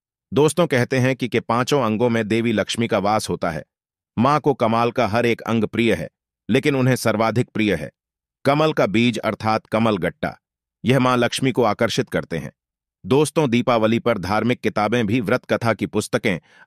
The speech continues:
आदि घर में अत्यंत शुभ कारक माना जाता है। और दोस्तों, धनतेरस का दिन भगवान धन्वंतरी का प्रकट होता है, उनका जन्म दिवस माना जाता है। हैं, उन्हें आरोग्य के देवता कहा जाता है। इन्होंने ही अमृतमय औषधियों की खोज की थी,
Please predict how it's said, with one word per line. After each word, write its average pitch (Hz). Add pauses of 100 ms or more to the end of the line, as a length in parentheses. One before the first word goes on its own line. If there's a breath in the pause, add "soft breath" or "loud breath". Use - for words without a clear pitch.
आदि 131
घर 117
में 120
अत्यंत -
शुभ 113
कारक 110
माना 98
जाता 82
है। 78 (400)
और 110
दोस्तों, 135
धनतेरस 117
का 107
दिन 104 (280 soft breath)
भगवान 110
धन्वंतरी 107
का 104
प्रकट 101
होता 92
है, 73 (420)
उनका 131
जन्म 127
दिवस 117
माना 107
जाता 85
है। 73 (460)
हैं, 139
उन्हें 131
आरोग्य 110
के 110
देवता 110
कहा 104
जाता 107
है। 80 (480)
इन्होंने 143
ही 135
अमृतमय 120
औषधियों 104
की 104
खोज 113
की 92
थी, -